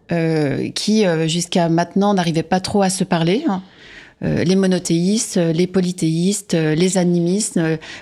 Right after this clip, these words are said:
ceux qui sont laïcs, hein, ceux qui sont vraiment dans une logique, euh, de, de, de notre modernité, hein, euh, avec cette question de la rationalité, hein. Donc, euh, je, je pense, et je pense, au regard de, de l'histoire des techniques,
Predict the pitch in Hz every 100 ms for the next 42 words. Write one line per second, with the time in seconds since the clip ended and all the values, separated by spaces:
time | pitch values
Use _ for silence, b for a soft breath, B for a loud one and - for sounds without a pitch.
0 | - - 190 180 - 175 175 175 220 -
1 | 185 160 - - 165 175 156 170 180 196
2 | 165 160 175 170 165 185 175 151 - B
3 | B B - 151 143 147 143 156 160 165
4 | 175 170 175 180 175 196 254 339 226 190
5 | 160 156 - 160 - 156 175 185 165 156
6 | 165 180 170 160 - 180 277 196 180 B
7 | B B B B - 165 165 170 151 147
8 | 139 147 B B B - - 160 - 151
9 | 160 - 208 277 - 185 - - - 185
10 | 185 226 - - - - - - 180 190
11 | 196 208 170 165 - 156 175 196 220 196
12 | 190 180 208 285 -